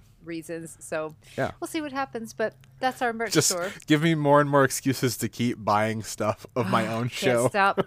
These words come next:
Speaker 2: <laughs>
Speaker 1: won't stop. Can't stop,
Speaker 2: Um,
Speaker 1: won't stop.
Speaker 2: but yeah, guys, really check it out. It's a super dope thing, and I do appreciate it being the nineties court,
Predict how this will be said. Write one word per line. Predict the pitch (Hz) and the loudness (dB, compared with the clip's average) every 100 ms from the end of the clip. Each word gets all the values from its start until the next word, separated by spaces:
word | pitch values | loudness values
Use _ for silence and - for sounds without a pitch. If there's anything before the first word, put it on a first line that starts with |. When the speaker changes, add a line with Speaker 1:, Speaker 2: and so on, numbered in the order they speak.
| - | -4
Speaker 2:
<laughs> | - - | -6 -4
Speaker 1:
won't | - 175 - | -4 -4 -2
stop. | - 156 123 113 - - - | -4 -4 -4 -8 -14 -18 -4
Can't | - 120 110 | 2 4 4
stop, | 110 104 | 4 2
Speaker 2:
Um, | |
Speaker 1:
won't | 104 104 | -2 -10
stop. | 143 101 | -8 0
Speaker 2:
but | 117 | 2
yeah, | 113 90 82 - | 2 2 -2 -2
guys, | 123 117 107 | 2 2 2
really | 120 113 | -2 0
check | 113 107 | 0 0
it | |
out. | 107 104 | 0 0
It's | 92 - | -2 -8
a | |
super | 92 110 98 | -10 -8 -8
dope | 92 95 92 | -6 -6 -6
thing, | 101 98 | -8 -4
and | |
I | 98 | -4
do | 101 135 | -2 -4
appreciate | 127 117 - 110 | -2 -4 -2 -4
it | 95 | -2
being | 107 95 | -6 -6
the | 104 110 | -8 -6
nineties | 110 110 104 | -4 -4 -6
court, | - 110 107 | -2 0 -2